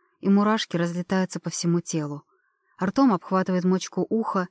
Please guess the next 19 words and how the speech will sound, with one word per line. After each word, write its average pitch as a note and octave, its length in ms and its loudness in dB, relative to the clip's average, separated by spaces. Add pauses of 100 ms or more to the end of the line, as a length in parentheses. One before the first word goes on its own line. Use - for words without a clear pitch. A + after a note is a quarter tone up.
(300)
и G3 60 -2
я G#3 120 2
судорожно G#3+ 500 0
вдыхаю, F3 600 -4
хватая G#3 400 0
его G3+ 160 0
за F#3+ 160 -2
плечи. D3 480 -4 (540)
"Руслан!" F#3 520 -2 (480)
Вырывается G#3 560 0
из F3+ 80 -2
меня, F#3 260 4
но F#3 80 4
я G3+ 140 2
не G#3+ 140 4
знаю, A3+ 240 2
что - 160 -4
это G3+ 140 -2
значит. F#3 460 0